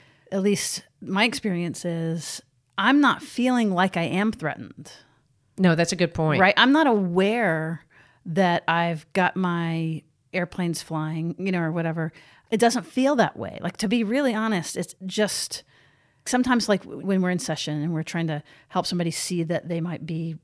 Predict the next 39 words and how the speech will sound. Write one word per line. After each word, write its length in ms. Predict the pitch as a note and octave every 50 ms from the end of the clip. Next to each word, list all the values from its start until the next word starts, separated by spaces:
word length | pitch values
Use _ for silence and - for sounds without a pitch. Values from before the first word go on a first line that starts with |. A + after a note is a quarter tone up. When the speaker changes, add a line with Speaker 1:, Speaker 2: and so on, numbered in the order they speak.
| _ _ _ _ _ _ -
Speaker 1:
a 60 | G3
little 180 | F#3 E3+ E3 -
activated 500 | D3+ D#3+ D#3+ - E3+ D#3 E3 E3 D#3+ D#3+
or 80 | D#3 D3+
what 140 | D#3 D3 -
have 240 | - E3 D#3+ D#3 D#3+
you, 220 | D#3 D3+ D#3 D#3 - - - - - _ _ _ _
it's 180 | - G#3 - B3
actually 280 | A3+ A3 - C4 A3+
a 40 | G3
tricky 480 | - - - - C4+ C4 - - A3 G3
move 840 | G3 F#3+ F#3+ G#3+ A3+ A3 G3 F#3 F3 E3+ E3 D#3 - - - - - _ _ _ _ -
'cause 140 | - A3+
they 140 | A3 A#3 A#3+
have 180 | G3+ A3 A#3 -
to 100 | - A3+
be 320 | F#3+ G#3+ G3 G3 F#3+ F3+ - - - - -
in 120 | G3 G3+
this 140 | F#3+ F#3 -
cooperative 640 | - - F#3 F#3+ G3 G#3 G#3 G#3 G3 F#3+ E3 - -
place 320 | - F#3 F#3 F3+ - -
where 120 | - F3 E3+
that 160 | F3 - -
they 80 | E3+ E3+
use 400 | F3 F3 F#3+ G#3+ A3+ G#3+ - F3+
your 80 | E3
feedback 800 | - - - A#3+ B3+ B3 F3+ - F3 D3+ D#3 D#3+ D#3 D3+ - -
to 160 | - - G3+
then 300 | F3+ F3+ G3 F#3+ G3 G#3
be 180 | E3+ F3+ F#3+ F3+
able 160 | F3 E3+ E3+
to 100 | E3 F3
go, 220 | - E3+ E3 - - _ _ - -
"Oh, 160 | G3 G#3+ G3+ F#3
yeah, 260 | F#3 F3 F#3+ F3 E3
I 60 | E3+
can 180 | E3 - E3 D#3
see 220 | - - - D#3+
that." 280 | D#3+ D#3 - - - -